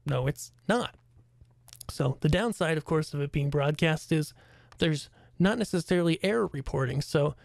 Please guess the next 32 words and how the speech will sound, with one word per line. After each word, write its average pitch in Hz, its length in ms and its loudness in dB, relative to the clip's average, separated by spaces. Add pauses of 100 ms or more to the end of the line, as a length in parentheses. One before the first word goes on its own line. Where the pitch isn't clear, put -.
(160)
if - 160 0
a 156 60 4
fixture's 196 440 2
not 151 180 2
getting 226 240 2
data, 226 300 0 (600)
you're 190 160 4
only 247 160 2
gonna 214 160 2
know 196 300 0
if - 160 -6
you 185 80 2
see 175 220 0
it, - 100 -4 (500)
you 151 120 4
know, 156 140 2
physically. 160 580 -2 (240)
There's 156 180 4
not 175 200 4
gonna 175 160 4
be 165 340 2
an 151 180 0
error 175 260 -2
given 156 300 -4
back 147 360 -4
to 165 180 -2
the 139 80 -4
console 214 600 -4 (280)
over 170 300 2
D 143 180 -2
M 127 120 0
X - 400 -2